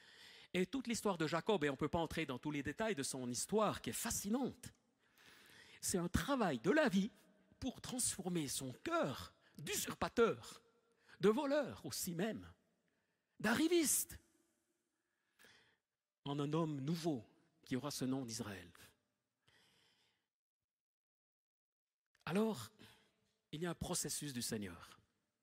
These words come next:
Et plusieurs ici découvrent la foi, viennent ici au centre de vie, découvrent la foi.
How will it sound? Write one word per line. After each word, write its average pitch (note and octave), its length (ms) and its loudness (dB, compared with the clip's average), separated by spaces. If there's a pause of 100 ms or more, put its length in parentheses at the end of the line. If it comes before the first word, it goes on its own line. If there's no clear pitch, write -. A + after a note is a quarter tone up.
(840)
Et C3 80 -4
plusieurs F#3 340 4
ici E3+ 240 -2
découvrent D3+ 300 -4
la D#3+ 60 -2
foi, G#3 300 2
viennent D3+ 220 0
ici F3 200 -2
au F3+ 60 -2
centre D#3+ 260 -4
de D3+ 80 -4
vie, F3+ 200 -6
découvrent D3+ 260 -6
la C#3 100 -6
foi. G2 300 -10